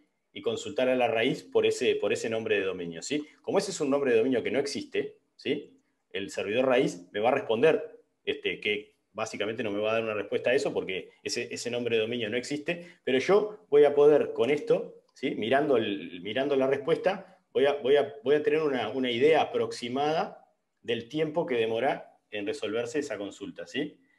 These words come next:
Y acá, si se fijan, ¿sí? Este, la respuesta de, del servidor raíz que consulté en este caso es que ese dominio no existe, me, por lo cual el, el, el, el estatus, ¿sí? de la respuesta me pone que non existe en domain, en X domain,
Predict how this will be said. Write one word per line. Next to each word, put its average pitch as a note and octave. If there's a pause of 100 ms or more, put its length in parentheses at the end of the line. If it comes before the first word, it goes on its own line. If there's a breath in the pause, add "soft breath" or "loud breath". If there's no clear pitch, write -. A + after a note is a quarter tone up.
(100)
Y G#2
acá, D3
si -
se G#2+
fijan, E3 (280)
¿sí? - (400)
Este, F#2+
la G2+
respuesta B2+
de, G2+
del G2+
servidor A2
raíz B2
que A2
consulté G2 (360 soft breath)
en G2+
este B2+
caso D3
es -
que G2+
ese A2+
dominio A2+
no A#2+
existe, F3+
me, F2+
por F#2+
lo F#2
cual A2
el, F#2
el, F2
el, E2+ (220)
el G2
estatus, B2 (300)
¿sí? B2+
de F#2+
la G2
respuesta A#2
me F#2+
pone G2+
que F2+
non G#2
existe G#2+
en G2+
domain, C3+
en F#2
X G2+
domain, D3+